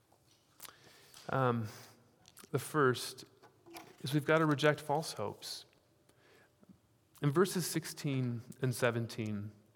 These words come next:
notice what the psalmist says. "The king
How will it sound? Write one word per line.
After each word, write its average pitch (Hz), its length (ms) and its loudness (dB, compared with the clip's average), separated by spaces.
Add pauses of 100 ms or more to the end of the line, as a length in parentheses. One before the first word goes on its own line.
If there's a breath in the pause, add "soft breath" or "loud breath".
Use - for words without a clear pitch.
(580)
notice 151 260 4
what 139 100 -4
the 135 60 -2
psalmist 113 380 -2
says. 101 420 -8 (1700 loud breath)
"The 147 100 0
king 139 640 0